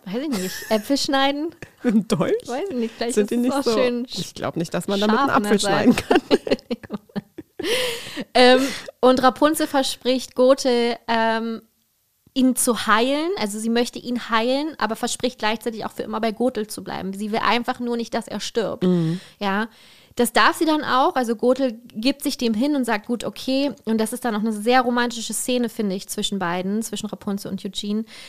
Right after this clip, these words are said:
Speaker 1: Ähm, weil sie lieben sich und sie küssen sich und man denkt sich dann so, <laughs> „Okay, wow, jetzt, jetzt rettet sie ihn.“ Und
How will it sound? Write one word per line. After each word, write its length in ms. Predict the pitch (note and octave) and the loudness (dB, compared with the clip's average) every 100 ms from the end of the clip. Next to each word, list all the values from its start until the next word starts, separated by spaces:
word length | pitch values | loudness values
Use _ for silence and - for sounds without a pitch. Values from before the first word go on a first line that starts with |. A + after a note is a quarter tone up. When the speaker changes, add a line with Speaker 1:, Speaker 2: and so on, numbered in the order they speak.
| - - | -8 -2
Speaker 1:
Ähm, 280 | G#3+ G#3+ - | 0 0 -4
weil 180 | A3 B3+ | 0 2
sie 80 | C4+ | 2
lieben 340 | C4+ C#4+ B3+ | 2 2 2
sich 360 | G#3+ G#3+ G#3+ G#3 | 0 0 -2 -4
und 80 | A3+ | -8
sie 60 | |
küssen 400 | B3+ D4+ C#4 A#3+ | -4 -2 0 0
sich 340 | G3+ G#3+ A3 - | 0 0 -2 -2
und 100 | A#3 | -4
man 160 | A#3+ | -2
denkt 280 | A#3 A#3+ A#3+ | 0 0 -2
sich 120 | B3 - | -6 -4
dann 180 | A3+ | -4
so, 80 | A#3 A#3 - | -4 -8 -12
<laughs> 260 | G4 - A#3+ | -14 -12 -14
„Okay, 320 | - - - | -10 -12 -10
wow, 240 | C4+ - - | -10 -8 -6
jetzt, 300 | C5+ - - - - - _ - | -6 -8 -18 -14 -14 -14 _ -10
jetzt 340 | - D4+ - - - - | -6 -6 -8 -18 -10 4
rettet 280 | C#4+ F4 A4 | 4 4 -2
sie 140 | - G3 D4 D#4 | -8 -8 -4 -4
ihn.“ 120 | C#4 | -4
Und 200 | A#3 | -8